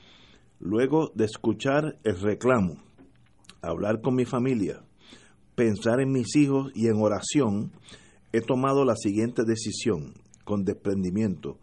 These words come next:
Hoy les anuncio que estaré renunciando al puesto de gobernador". Eso lo dijo el señor gobernador anoche, a casi al filo de las doce de la noche,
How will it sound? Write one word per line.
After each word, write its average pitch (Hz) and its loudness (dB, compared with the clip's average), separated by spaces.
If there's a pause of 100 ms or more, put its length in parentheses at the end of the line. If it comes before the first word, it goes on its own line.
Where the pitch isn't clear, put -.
(400)
Hoy 123 6
les 127 4
anuncio 131 0
que 101 -4
estaré 98 0
renunciando 113 -2
al 98 -2
puesto 110 -2
de 107 2
gobernador". 104 2 (600)
Eso 104 -2
lo 101 2
dijo 107 2
el 107 4
señor 107 2
gobernador 110 4 (140)
anoche, 147 0 (640)
a 78 -8
casi - 0
al 101 2
filo 123 2
de 113 4
las 98 2
doce 107 2
de 117 4
la 127 4
noche, 123 -2